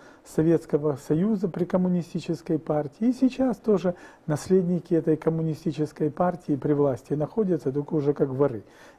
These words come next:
И вот поэтому, естественно, они врут. Им же надо свое воровство чем-то аргументировать, оправдывать. И они говорят, "Вот уже щас начнется". Это как мираж в пустыне, да? Идет человек,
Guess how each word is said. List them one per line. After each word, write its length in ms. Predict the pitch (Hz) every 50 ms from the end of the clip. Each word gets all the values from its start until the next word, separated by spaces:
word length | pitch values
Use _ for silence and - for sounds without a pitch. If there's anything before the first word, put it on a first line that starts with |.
| _ -
И 40 | -
вот 140 | 302 294 -
поэтому, 460 | - 294 285 277 - 277 254 269 269 254
естественно, 640 | 240 202 - - 254 220 - - 180 165 165 165
они 160 | 165 165 165 156
врут. 320 | 135 127 127 117 110 -
Им 100 | 131 135
же 140 | 131 147 156
надо 320 | 175 202 208 196 175 147 - - - - - -
свое 520 | - - - 139 151 160 156 143 143 135
воровство 680 | 131 120 131 143 151 147 - - - - 202 220 220
чем-то 560 | 208 - - 175 170 165 151 - 156 143 135 123 - _ _ _ _ _ _ _ _ _ _ - - -
аргументировать, 920 | 120 127 123 135 143 147 151 151 143 - - 131 117 113 117 117 113 -
оправдывать. 600 | 151 - - 127 123 113 110 107 117 123 123 120 - - - - - - - -
И 40 | 147
они 120 | 160 180
говорят, 280 | 185 185 190 196 175 147
"Вот 260 | 156 208 240 226 -
уже 200 | 220 190 190 196
щас 320 | - - - 180 160 139
начнется". 600 | - 170 156 - - - 135 113 104 - - -
Это 160 | 151 147 - 156
как 220 | - - 156 -
мираж 360 | 160 160 165 160 151 110 110 -
в 100 | - -
пустыне, 540 | - - 131 - - - 120 110 113 117
да? 200 | 131 160 226 254 - - - - - - _ -
Идет 260 | 139 160 240 269 -
человек, 560 | - - 170 156 151 147 143 135 123 -